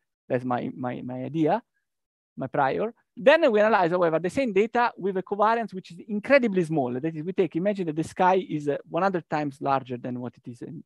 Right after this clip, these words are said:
and then, uh, the same analysis in pipeline on top of, of the truth. So if we change the size of the covariance, we make the covariance much smaller, we get the truth. So it's not a bug, because the bug, uh,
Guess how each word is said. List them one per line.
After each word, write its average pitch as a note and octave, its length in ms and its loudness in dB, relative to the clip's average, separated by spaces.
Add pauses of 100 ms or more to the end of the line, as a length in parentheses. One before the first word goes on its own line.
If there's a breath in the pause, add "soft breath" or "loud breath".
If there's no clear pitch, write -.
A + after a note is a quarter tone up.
(120)
and F#3+ 140 -6
then, C#4+ 160 4
uh, C#4 80 -2 (320)
the F3 80 -4
same C#4 200 4
analysis A#3 360 2
in G#3+ 100 -4
pipeline A3 400 2 (800)
on F3+ 240 0
top F#3 240 2
of, F3 120 2 (100)
of C#3+ 80 -2
the C#3 80 -4
truth. - 460 -12 (920)
So A3+ 240 4 (120)
if C#4+ 160 -2
we D4 80 -2
change C4 240 0
the G3+ 80 -12
size B3 240 0
of F#3 60 -2
the F3 40 -2
covariance, D#3 380 2
we D3 80 -6
make F3 100 -6
the E3+ 60 -6
covariance E3 240 -4
much F3+ 160 -4
smaller, F3+ 480 0 (300)
we E3 100 -2
get F3 80 4
the E3+ 140 -4
truth. E3+ 200 -6
So F#3 100 -4
it's D#3 160 -2
not A#3 100 -2
a - 40 -2
bug, B2 300 -6 (320)
because D3+ 220 -6
the E3+ 60 -2
bug, F#3 320 4
uh, C#3 160 6